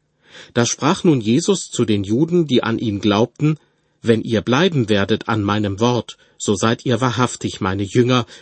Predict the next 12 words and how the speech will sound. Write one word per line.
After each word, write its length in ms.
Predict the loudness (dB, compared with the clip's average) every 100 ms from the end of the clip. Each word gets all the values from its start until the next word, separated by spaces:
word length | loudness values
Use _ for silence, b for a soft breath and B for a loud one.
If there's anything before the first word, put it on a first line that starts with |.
| B -6
und 220 | -4 0
werdet 540 | 0 2 0 -2 -6
die 160 | -6 -2
Wahrheit 360 | -2 0 -2
erkennen, 640 | -2 -6 0 0 2 -2 -6 b b _
und 360 | -6 -6 -8 -14 -10
die 140 | -4
Wahrheit 560 | 0 0 0 -2 -2 -10 -8
wird 400 | -4 -4 -4 -6
euch 240 | -6 -8
frei 300 | -6 -4 -4
machen.‘“ 380 | -6 -10 -14